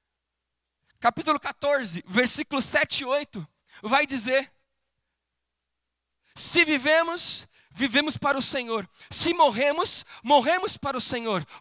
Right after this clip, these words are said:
Portanto, quer vivamos, quer morramos, somos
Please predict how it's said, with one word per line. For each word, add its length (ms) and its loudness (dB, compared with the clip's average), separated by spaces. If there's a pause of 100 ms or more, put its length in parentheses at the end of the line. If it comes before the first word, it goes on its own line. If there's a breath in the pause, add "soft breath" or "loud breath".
Portanto, 500 0
quer 280 -2
vivamos, 580 0
quer 260 -4
morramos, 640 2 (180 loud breath)
somos 960 -2